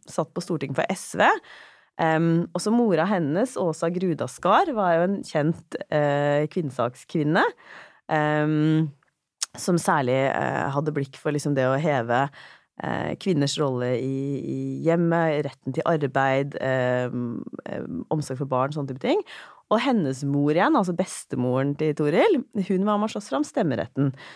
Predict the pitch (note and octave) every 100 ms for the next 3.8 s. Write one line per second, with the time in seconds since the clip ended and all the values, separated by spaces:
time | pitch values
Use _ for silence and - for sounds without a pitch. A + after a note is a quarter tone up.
0 | - - B3+ G3+ E3+ G3 G3+ G#3 - D#3+
1 | C#3 D3+ D#3 E3+ - C#3 C#3 D3+ C#3 C3
2 | C3 D3 - - _ - - D#3+ - E3
3 | C3+ A#2+ - A#2+ C#3+ E3 F#3+ G#3+